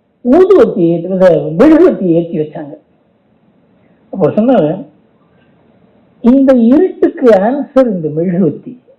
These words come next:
you keep the flame of freedom alive" அப்படின்னு சொன்னாங்க. இந்த மாதிரி ஒரு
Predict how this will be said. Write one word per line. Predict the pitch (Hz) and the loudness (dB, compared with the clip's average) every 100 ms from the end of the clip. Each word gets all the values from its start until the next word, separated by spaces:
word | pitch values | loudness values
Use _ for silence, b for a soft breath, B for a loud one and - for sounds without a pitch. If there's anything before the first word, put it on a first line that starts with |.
| _ 147 | _ -14
you | - | -12
keep | - 269 208 185 | -2 -2 -2 -4
the | 160 | -6
flame | - 196 220 214 175 | -2 2 4 2 -2
of | - _ | -8 _
freedom | 170 180 156 151 - | -4 0 0 -4 -2
alive" | 156 160 131 110 - | 2 2 0 -4 -12
அப்படின்னு | 131 139 | -10 -8
சொன்னாங்க. | 143 127 110 - - - - - - - - - - - - - - - - - - - - - 254 | -8 -10 -10 -12 -14 -16 -14 -14 -12 -12 -12 -12 -12 -12 -12 -10 -10 -10 -12 -12 -10 -12 -12 -4 2
இந்த | 277 330 320 | 4 4 4
மாதிரி | 320 381 392 370 330 | 4 2 2 0 0
ஒரு | 294 262 233 196 | 0 0 0 -2